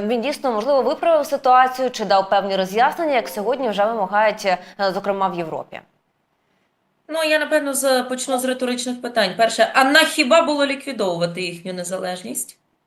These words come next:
Speaker 2: І на хіба це було робити з диким порушенням процедур, регламенту, здорового глузду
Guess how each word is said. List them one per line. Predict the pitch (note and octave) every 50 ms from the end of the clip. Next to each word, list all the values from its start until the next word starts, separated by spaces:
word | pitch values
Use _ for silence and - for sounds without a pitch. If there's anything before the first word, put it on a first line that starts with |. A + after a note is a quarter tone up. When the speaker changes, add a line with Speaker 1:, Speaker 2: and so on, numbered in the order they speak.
| _ _ _ _ _ _ _ _ _ _ -
Speaker 2:
І | D4 D4
на | C#4+ D4 D#4 E4+ F4 E4+
хіба | E4+ E4+ E4 C4 D#4 D4 C4+
це | C4 B3 A3+
було | G#3 A3+ A3 G#3+ G#3+
робити | G#3+ G#3+ G#3 A3+ A#3+ A3+ A3 - - G3 F#3+ F3 D#3+ -
з | E3+ E3+ - - G#3+ A3+ A3+ - - - -
диким | F#3+ F3 E3+ C#4+ F4+ E4+ C#4 - - - G#3 F3+ F3+
порушенням | F3 - G#3 G3+ G3+ F#3 E3+ - - F#3 E3+ E3+ E3 E3+ E3+ E3 -
процедур, | - E4+ F4+ F#4+ F#4+ F#4+ F4 D#4+ C4 B3 B3+ B3 A#3+ A#3 C4 A#3+ - _ _ _ _ _ _ _ _ _ _ _ _
регламенту, | - E3+ A3+ D4+ F#4 F4 D4 D4+ C#4 B3+ A#3+ A3 G#3 G3+ G#3 G#3 G#3 G#3 - A3+ B3 B3 - _ _ _ _ _ _ _
здорового | - G#3 G3 G3+ E4 E4+ E4+ E4+ E4 C#4+ D4 D4 B3 C4 B3+ A3
глузду | G#3+ A3+ A3+ A3+ G#3+ G#3 G3+ G3+ G3+ C4+ E4 F4+ -